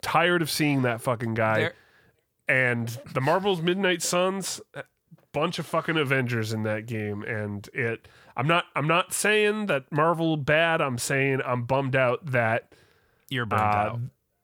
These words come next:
Speaker 1: the oversaturation has, like, kind, yeah, kind of fucking burned me out on any, ev-, anything Marvel, which sucks 'cause I loved Marvel. Uh, but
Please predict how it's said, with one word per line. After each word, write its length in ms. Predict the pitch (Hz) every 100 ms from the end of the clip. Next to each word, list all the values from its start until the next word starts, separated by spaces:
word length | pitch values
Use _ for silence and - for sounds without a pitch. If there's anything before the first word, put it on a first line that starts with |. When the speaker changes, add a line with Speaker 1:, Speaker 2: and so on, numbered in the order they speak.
| _ -
Speaker 1:
the 200 | 135 143
oversaturation 920 | 139 139 117 139 127 131 123 - 127
has, 220 | 110 107
like, 180 | 117 113
kind, 340 | - 127 135 139
yeah, 200 | 123 98
kind 260 | - 131
of 60 | 135
fucking 320 | 143 131 127
burned 240 | 117 117
me 120 | 110 107
out 280 | 107 104 -
on 400 | 110 104 104 110 -
any, 220 | - 123 120
ev-, 160 | 123
anything 560 | 131 131 147 131 120 113
Marvel, 480 | 110 107 95 92 -
which 420 | 120 107 - -
sucks 840 | - - - - 120 123 - - - - _ - _
'cause 100 | -
I 60 | 139
loved 320 | 123 127 113
Marvel. 500 | 104 104 101 95 92 _ _ -
Uh, 320 | 104 95 95
but 380 | 92 104 98